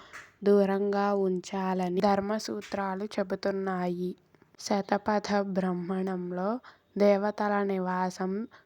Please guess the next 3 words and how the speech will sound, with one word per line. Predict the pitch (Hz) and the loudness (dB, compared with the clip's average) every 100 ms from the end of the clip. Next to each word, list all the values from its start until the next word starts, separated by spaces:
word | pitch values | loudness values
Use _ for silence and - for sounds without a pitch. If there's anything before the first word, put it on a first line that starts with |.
| - | -8
శుభ్రమైన, | - 196 170 190 190 190 190 185 185 180 185 - | 0 0 0 -2 0 0 0 0 -2 -4 -6 -10
శాంతియుత | - 185 190 185 196 196 190 - 196 | -4 -2 -2 -2 -2 -2 -2 -4 -4
ప్రదేశంలోనే | - 185 180 185 180 190 185 185 180 175 175 180 | -2 -2 0 -2 -2 -4 -4 -2 -2 -2 -2 -2